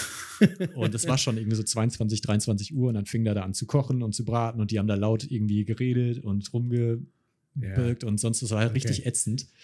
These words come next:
Speaker 2: Ähm, und halt auch so ganz, du hast halt immer so Sachen gehört wie, äh, keine Ahnung, so sie sagte dann sowas wie, äh, „Ich mach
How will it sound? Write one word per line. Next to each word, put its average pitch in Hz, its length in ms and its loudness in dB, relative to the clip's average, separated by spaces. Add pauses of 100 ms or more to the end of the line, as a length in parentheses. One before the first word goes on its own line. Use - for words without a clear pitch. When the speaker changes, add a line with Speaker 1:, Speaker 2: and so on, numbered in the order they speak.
(600)
Speaker 2:
Ähm, 101 640 0 (1300)
und 120 120 -4
halt 123 160 0
auch 113 100 -4
so 131 140 0
ganz, 120 240 -2
du 120 80 0
hast 131 140 0
halt 110 100 -2
immer 120 180 0 (100)
so 113 160 -2
Sachen 123 240 0
gehört 113 180 2
wie, 110 160 0
äh, 104 480 0 (320)
keine 120 220 0
Ahnung, 107 320 0
so 95 100 -2
sie 104 160 2
sagte 117 280 0
dann 107 140 2
sowas 107 300 0
wie, 104 140 0
äh, 92 180 -6
„Ich - 260 -8
mach 92 180 -4